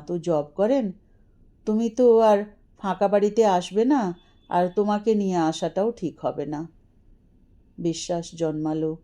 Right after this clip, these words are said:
নীলাঞ্জনের কথায়। মনের দিক থেকে কতটা সৎ থাকলে এটা বলতে পারে। তারপর একদিন আমাকে ওদের বাড়িতে নিয়ে গেল,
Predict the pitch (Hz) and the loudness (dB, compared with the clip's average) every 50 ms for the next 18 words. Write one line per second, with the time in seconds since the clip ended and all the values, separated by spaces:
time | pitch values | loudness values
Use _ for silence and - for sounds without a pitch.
0 | _ _ _ _ - - 156 156 143 143 139 139 143 143 143 143 143 147 147 147 | _ _ _ _ -10 -4 -2 -2 -2 -2 -4 -6 -6 -6 -6 -6 -6 -8 -10 -8
1 | - 151 143 143 - - 147 151 156 151 _ _ _ _ _ _ _ _ _ _ | -10 -10 -10 -10 -10 -12 -12 -12 -12 -14 _ _ _ _ _ _ _ _ _ _
2 | _ _ _ - - _ _ - _ - 208 220 233 240 269 277 262 214 240 262 | _ _ _ -20 -20 _ _ -20 _ -2 0 2 2 4 4 2 2 2 -2 -2
3 | 254 - - 277 269 - 269 262 - 214 180 180 180 - 214 214 240 233 226 220 | -2 -2 -6 -6 -2 0 -2 0 2 2 2 2 2 0 -6 -2 0 0 0 -2
4 | - - 202 170 170 170 - - - - 175 170 - - 208 214 202 180 180 190 | -4 -2 0 0 0 -2 -4 -14 -8 -8 -8 -8 -4 -2 0 2 2 2 2 0
5 | 190 - - 170 - 185 165 151 156 151 139 135 135 - 156 - 156 151 147 151 | 0 -2 -4 -6 -4 -6 -6 -4 -4 -6 -6 -6 -6 -8 -8 -6 -6 -6 -6 -6
6 | 151 156 - - - - - - - - - - - - - - - - - - | -8 -8 -12 -16 -20 -20 -20 -20 -20 -20 -20 -20 -20 -20 -20 -20 -20 -20 -20 -20
7 | - - - - - - - 160 160 156 - 165 165 156 160 160 151 147 147 170 | -20 -20 -20 -20 -8 0 2 2 2 0 -2 -4 -2 0 0 -2 -2 -4 -4 -4
8 | 180 180 180 165 147 147 147 143 - 151 151 143 143 151 151 147 151 151 143 139 | -4 -2 -2 -2 -2 -4 -6 -8 -6 -6 -6 -6 -4 -4 -4 -4 -2 -4 -6 -6
9 | 139 - - 156 147 147 147 143 139 147 151 143 143 147 147 156 | -8 -10 -10 -8 -8 -6 -6 -6 -6 -6 -6 -8 -8 -8 -10 -12